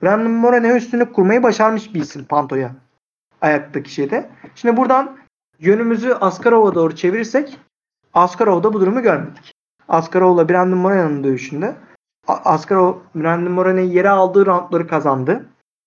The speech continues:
Yere ala-, alabildiğince kazandı sadece. Ama ayakta Moreno ona üstünlük kuran ekip, ra-, rakip taraftı.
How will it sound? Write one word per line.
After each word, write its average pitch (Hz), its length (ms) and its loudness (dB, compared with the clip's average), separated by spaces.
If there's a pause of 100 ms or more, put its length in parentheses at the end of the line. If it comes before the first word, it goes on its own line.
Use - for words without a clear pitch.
(140)
Yere 160 200 2
ala-, 156 360 2
alabildiğince 147 800 0
kazandı 127 400 -10
sadece. 202 520 -8 (240)
Ama 180 200 2
ayakta 165 360 2
Moreno 196 360 2
ona 233 100 0
üstünlük 233 420 -4
kuran 214 320 0
ekip, - 220 -8 (140)
ra-, 180 300 -4
rakip - 500 -6
taraftı. 123 420 -6